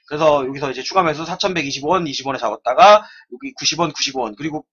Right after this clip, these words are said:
종가는 이게 종가상으로는 조금 더 내려가서 마감을 했죠. 종가상으로는 어쨌든 사천팔십 원에 마감을 했는데 뭐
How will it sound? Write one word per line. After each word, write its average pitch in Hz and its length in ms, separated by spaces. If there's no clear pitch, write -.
종가는 190 680
이게 151 140
종가상으로는 170 800
조금 185 220
더 170 80
내려가서 143 400
마감을 117 320
했죠. 160 260
종가상으로는 170 880
어쨌든 147 380
사천팔십 214 720
원에 233 160
마감을 151 340
했는데 170 400
뭐 120 200